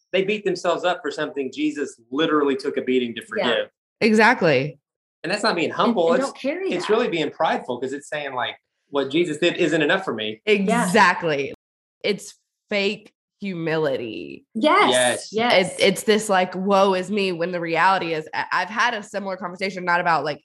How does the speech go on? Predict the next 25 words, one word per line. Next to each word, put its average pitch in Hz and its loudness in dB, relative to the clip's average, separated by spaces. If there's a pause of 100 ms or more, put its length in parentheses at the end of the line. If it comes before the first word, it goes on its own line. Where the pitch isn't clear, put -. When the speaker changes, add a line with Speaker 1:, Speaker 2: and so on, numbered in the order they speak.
(240)
Speaker 3:
a 180 -8
sexual 208 0
thing, 165 -4
but 165 -4
about 160 -4
kind 180 -6
of, 165 -8
like, 156 -8 (360)
somebody 165 -2
struggling 214 0
with 196 -6
something 185 -4
and, 165 -8 (260)
you 185 -10
know, 160 -6
self-flagellating 180 0
and 165 -6
being 180 -4
like, 165 -6 (320)
"Okay, 254 2
so 240 0
you 247 -2
think 208 -4
your 190 -4
sin 160 0